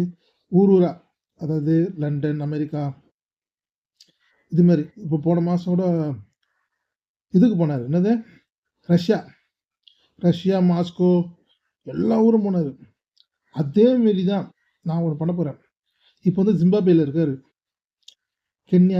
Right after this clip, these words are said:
ஜிம்பாப்வேலாம் போயின்னு இருக்காரு. நான் என்ன பண்ண போறேன் தெரியுமா? ஊர் ஊரா போக போறேன்.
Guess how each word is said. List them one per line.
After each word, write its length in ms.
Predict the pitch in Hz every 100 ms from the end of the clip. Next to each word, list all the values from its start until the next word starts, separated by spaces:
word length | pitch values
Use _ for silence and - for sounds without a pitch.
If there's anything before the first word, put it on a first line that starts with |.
| 165
ஜிம்பாப்வேலாம் 500 | 165 170 160 156 160
போயின்னு 180 | 156 147
இருக்காரு. 260 | 127 123 113 _ _ _ _ _ _ _ _ -
நான் 200 | 151 151
என்ன 100 | 151
பண்ண 120 | 160
போறேன் 200 | 139 131
தெரியுமா? 240 | 123 131 143 131 98 _ _ _ _ _ _ _ _ _ _ _ -
ஊர் 180 | 196 180
ஊரா 160 | 175 165 160
போக 100 | 139
போறேன். 200 | 131 113